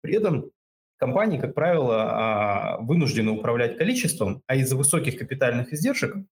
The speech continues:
которые они несут, да, то есть для того, чтобы, как правильно сказал, там, линии построить, заводы возвести,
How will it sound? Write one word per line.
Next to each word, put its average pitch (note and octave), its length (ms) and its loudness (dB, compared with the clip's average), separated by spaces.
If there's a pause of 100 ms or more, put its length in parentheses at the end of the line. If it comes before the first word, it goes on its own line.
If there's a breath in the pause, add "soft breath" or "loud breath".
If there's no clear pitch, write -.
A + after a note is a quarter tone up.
(120)
которые A#2 340 0
они A2+ 120 2
несут, B2 340 -2
да, C3 120 2
то C#3+ 80 -4
есть - 180 -4
для G2+ 80 -10
того, G2+ 160 2
чтобы, - 240 -8
как - 160 -4
правильно G2+ 240 2
сказал, - 260 -2
там, G2+ 120 -6
линии G#3 300 2
построить, C#3 600 0
заводы D3 320 0
возвести, B2 640 0